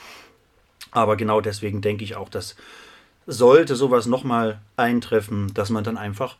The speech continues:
vorbereitet ist, sowohl von Veranstalterseite, aber auch natürlich auch, äh, was alle Stände angeht, Mitarbeiter angeht und Anreisende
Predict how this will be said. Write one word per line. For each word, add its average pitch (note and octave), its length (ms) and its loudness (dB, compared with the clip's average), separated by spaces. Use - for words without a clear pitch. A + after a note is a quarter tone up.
vorbereitet G2+ 800 2
ist, - 260 -12
sowohl A#2+ 320 2
von C#3 220 -4
Veranstalterseite, C3 1080 -4
aber G#2+ 400 -2
auch G#2+ 180 -4
natürlich A2 460 -6
auch, - 140 -14
äh, G#2 120 -4
was A2+ 160 -2
alle B2+ 180 -6
Stände C#3+ 380 -2
angeht, A#2+ 340 -6
Mitarbeiter B2 540 -4
angeht G#2+ 460 -6
und G#2+ 260 -8
Anreisende G#2 720 -4